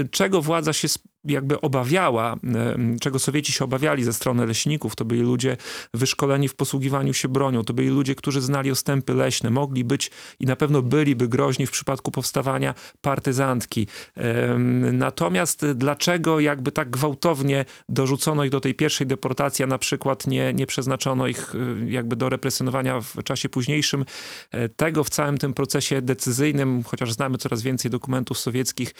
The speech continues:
e, tego wciąż nie wiemy. No, przypuszczalnie, tak jak wiele tego typu decyzji, po prostu ktoś na górze władzy sowieckiej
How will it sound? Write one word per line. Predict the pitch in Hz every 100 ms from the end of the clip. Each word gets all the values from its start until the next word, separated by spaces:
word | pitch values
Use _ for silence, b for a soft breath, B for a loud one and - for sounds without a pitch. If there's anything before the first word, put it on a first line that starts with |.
| B B
e, | - 120 117
tego | - 151 135
wciąż | - 135 -
nie | 135
wiemy. | 123 113 110 - - _ _
No, | 311
przypuszczalnie, | - - - - 226 208 202
tak | 185
jak | 175
wiele | 135 170 160
tego | 151 139
typu | 139 147 139
decyzji, | 131 - 135 127 127 B
po | -
prostu | 117 139 - 110
ktoś | - 139 -
na | 127 113
górze | 131 117
władzy | 110 120 120 117
sowieckiej | 113 117 - - 117